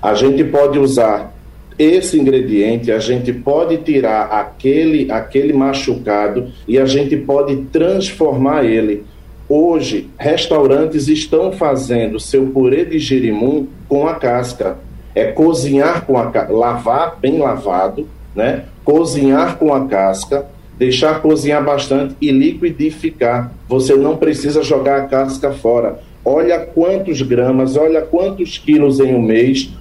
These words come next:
olha quantas toneladas em um ano nós não jogamos fora e estamos nos alimentando e nos nutrindo.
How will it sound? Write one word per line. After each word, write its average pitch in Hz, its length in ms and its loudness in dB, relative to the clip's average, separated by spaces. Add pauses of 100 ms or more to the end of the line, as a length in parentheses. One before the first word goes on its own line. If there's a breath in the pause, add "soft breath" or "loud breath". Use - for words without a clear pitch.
olha 160 360 0
quantas 139 480 2
toneladas 131 640 2
em 131 60 2
um 139 160 2
ano 131 320 2 (160)
nós 131 300 0
não 143 260 2
jogamos 139 600 0
fora 131 600 0
e 127 120 0
estamos 139 420 0
nos 139 260 2
alimentando 135 720 0
e 139 60 2
nos 131 240 2
nutrindo. 117 720 -2